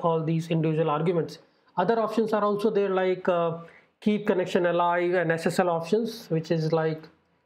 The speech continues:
true or false. And there is a keep connection alive, I think. So these all, these all things also you can get from the process environment. Okay,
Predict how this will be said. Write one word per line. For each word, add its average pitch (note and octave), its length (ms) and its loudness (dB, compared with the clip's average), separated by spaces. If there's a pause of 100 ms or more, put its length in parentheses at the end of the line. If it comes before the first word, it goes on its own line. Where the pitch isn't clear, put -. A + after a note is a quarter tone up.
(180)
true F3+ 160 2
or D#3+ 260 0
false. F#3+ 540 -2 (480)
And E3+ 180 0
there E3 100 0
is D#3+ 120 0
a D#3+ 80 0
keep F#3 320 -4
connection F#3 380 -2
alive, F3+ 260 0
I F3 120 0
think. F#3+ 320 -4 (460)
So G3+ 100 0
these G3 280 0
all, G3 340 0
these F#3 220 0
all F#3+ 200 0
things G3+ 280 0
also F3+ 260 0
you G3 120 0
can F#3 200 0
get G#3 340 -2 (400)
from A3 680 0 (440)
the F#3 140 0
process A#3+ 380 0
environment. E3+ 500 0 (3000)
Okay, A3+ 400 -2